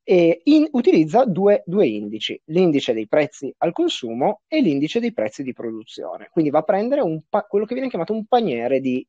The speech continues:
di beni, un paniere di beni o di consumo o di produzione. Di produzione significa che questi beni vengono acquistati per essere messi poi in, eh, nel fattore produttivo per generare il bene finale, quindi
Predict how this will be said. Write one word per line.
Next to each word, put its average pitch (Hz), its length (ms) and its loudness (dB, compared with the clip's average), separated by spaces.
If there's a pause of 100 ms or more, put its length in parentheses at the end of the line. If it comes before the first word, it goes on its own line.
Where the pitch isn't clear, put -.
di 147 160 -6
beni, 107 500 -2
un 156 120 -12
paniere 180 460 0
di 131 100 -4
beni 131 360 0 (300)
o 143 140 2
di 123 100 -4
consumo 131 640 -4
o - 100 -8
di 180 120 -2
produzione. 139 500 -6
Di 110 80 -12
produzione 135 400 -4
significa 120 460 -8
che 127 180 2 (320)
questi 131 300 -4
beni 139 320 2
vengono 120 340 -4
acquistati 131 480 -4
per 127 140 2
essere 170 260 -2
messi 143 380 -6
poi 117 360 -2 (380)
in, 170 400 4 (280)
eh, 117 640 2
nel 131 680 2
fattore 143 480 2
produttivo 135 520 -2
per 135 160 0
generare 127 480 0
il 123 80 0
bene 117 220 -2
finale, 113 460 -4
quindi 127 280 -2